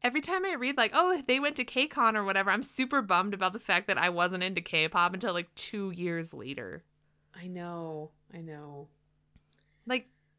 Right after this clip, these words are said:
Speaker 1: there's, like, this whole
Speaker 2: We were missing
Speaker 1: underground
Speaker 2: out. <laughs>
Speaker 1: there was all these things going on that we had no idea were happening because we were just didn't know at all.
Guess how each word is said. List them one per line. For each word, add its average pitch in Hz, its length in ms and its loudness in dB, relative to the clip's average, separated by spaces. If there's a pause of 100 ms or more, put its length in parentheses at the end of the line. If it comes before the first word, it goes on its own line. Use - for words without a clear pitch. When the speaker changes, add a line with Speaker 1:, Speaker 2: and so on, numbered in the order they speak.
(440)
Speaker 1:
there's, 277 200 -6
like, 311 100 -2
this 349 160 -4
whole 294 220 -2
Speaker 2:
We 208 60 -2
were 214 100 2
missing 202 220 2
Speaker 1:
underground 262 320 0 (140)
Speaker 2:
out. - 160 -12
<laughs> - 100 -20
Speaker 1:
there 320 120 2
was 392 160 4
all 359 180 4
these 381 200 2
things 302 380 -4
going 240 400 -4
on 247 200 -6
that 220 100 -6
we 233 120 -6
had 226 140 -4
no 226 340 -4
idea 233 540 -2
were 202 160 0
happening 190 580 0
because 180 460 -6
we 190 140 -2
were 180 340 0 (480)
just 214 200 -4 (480)
didn't 208 320 -2
know 170 380 2 (1600)
at 190 120 4
all. 165 360 2